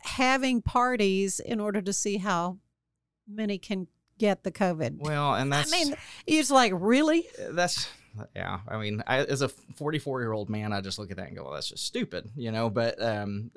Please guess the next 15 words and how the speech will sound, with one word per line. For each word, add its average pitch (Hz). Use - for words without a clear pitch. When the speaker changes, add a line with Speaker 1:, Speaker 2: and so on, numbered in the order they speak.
Speaker 2:
it's, 120
you 143
know, 139
when 131
we're 127
talking 151
about 120
the 123
young 131
kids 117
and 113
their 107
sense 156
of 107
safety, 98